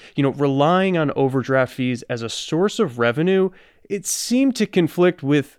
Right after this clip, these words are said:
credit unions' friendly neighbor image and ethos.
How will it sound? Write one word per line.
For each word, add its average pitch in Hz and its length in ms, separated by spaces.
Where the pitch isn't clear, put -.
credit 180 300
unions' 139 580
friendly 165 580
neighbor 135 720
image 156 480
and 117 160
ethos. - 720